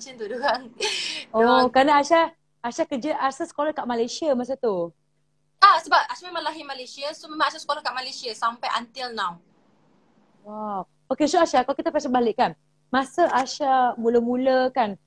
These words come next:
Speaker 2: kenapa Asha rasa macam selepas, uh, uh, almarhumah ibu melahirkan Asha,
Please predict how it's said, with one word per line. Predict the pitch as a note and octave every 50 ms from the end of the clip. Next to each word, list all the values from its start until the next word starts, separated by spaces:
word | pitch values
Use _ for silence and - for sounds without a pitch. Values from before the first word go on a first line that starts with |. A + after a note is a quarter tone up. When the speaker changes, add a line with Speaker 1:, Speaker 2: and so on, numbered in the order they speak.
| _ _
Speaker 2:
kenapa | - F4 G#4 G4 G4 E4
Asha | C4 C4+ C4 - - C4+ B3 B3
rasa | B3 A#3+ B3 B3 - C#4
macam | A#3 A#3+ A#3 - B3+ A3+ G#3+
selepas, | - _ - A#3 A3+ _ - A#3+ B3 B3 - _ _ _ _ _ _ _ _ _
uh, | - G#3 G3+ G3 G3+ G3+ G3+ G#3 - _
uh, | - G#3 F#3+
almarhumah | G#3 G#3+ G#3+ A3 A3 A3 - A3+ A3 A#3 G#3+ F#3
ibu | A3+ A3 F#3 A#3
melahirkan | A#3 A3+ A3 - G#3 A3
Asha, | A#3 A#3+ - - B3+ A3+ A3+